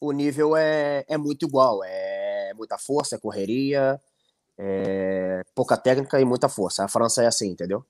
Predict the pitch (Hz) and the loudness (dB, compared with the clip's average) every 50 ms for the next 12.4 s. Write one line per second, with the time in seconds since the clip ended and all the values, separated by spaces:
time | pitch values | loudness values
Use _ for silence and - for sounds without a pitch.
0 | _ - 104 104 104 - 107 110 113 110 110 110 107 98 101 101 104 101 120 127 | _ -6 0 0 2 2 2 2 2 4 4 4 4 4 2 0 2 2 2 2
1 | - - 107 117 120 120 113 - - 110 113 117 117 - - 120 131 131 - - | 2 2 0 2 2 2 0 0 0 2 2 2 2 0 0 0 0 0 0 -2
2 | - - 120 117 117 113 - 117 110 113 107 110 107 110 104 101 92 113 110 110 | -2 -2 0 2 2 2 4 4 0 0 0 0 0 2 2 2 4 2 2 2
3 | 104 110 110 - - 104 104 98 - 120 135 131 135 - - _ _ _ _ _ | 2 0 -2 -2 0 0 0 2 4 4 4 4 2 -4 -10 _ _ _ _ _
4 | _ _ _ _ _ _ - 113 107 - - 117 113 113 113 110 117 113 107 98 | _ _ _ _ _ _ -2 -2 0 2 4 4 4 4 4 6 6 6 6 6
5 | 107 110 110 110 107 101 90 - - 101 107 107 101 104 107 98 98 98 95 90 | 6 6 6 6 4 0 -2 -4 -2 2 4 4 4 4 2 0 0 -2 -4 -4
6 | - - - _ _ _ _ - _ _ _ _ _ _ _ _ _ _ _ _ | -8 -12 -16 _ _ _ _ -20 _ _ _ _ _ _ _ _ _ _ _ _
7 | _ - - 104 101 107 107 104 107 107 104 107 107 107 104 104 104 104 110 117 | _ -6 -2 2 4 4 6 6 6 6 6 4 4 4 4 4 2 4 4 4
8 | 120 123 107 147 147 - 175 160 - - - 180 180 185 202 170 135 120 117 - | 4 4 6 4 4 6 4 4 4 2 0 4 4 4 4 4 4 2 0 0
9 | 123 123 123 117 110 113 123 117 113 - 120 110 110 120 117 107 120 139 180 208 | -2 -4 -2 -2 -2 0 0 0 0 0 -2 -2 0 0 -2 0 0 0 0 0
10 | 156 117 120 117 120 117 113 110 107 101 104 117 131 147 151 147 151 - - 131 | -2 -2 0 0 0 0 -2 -4 -6 -8 -6 -2 2 2 2 2 0 0 2 2
11 | 120 - 120 117 117 - - 131 139 151 151 - 120 - 120 120 110 - 113 110 | 4 4 2 -2 -2 -2 0 0 0 0 0 0 -4 -2 -4 -6 -4 0 0 0
12 | 110 107 104 104 98 98 92 | 2 2 0 0 -2 -4 -8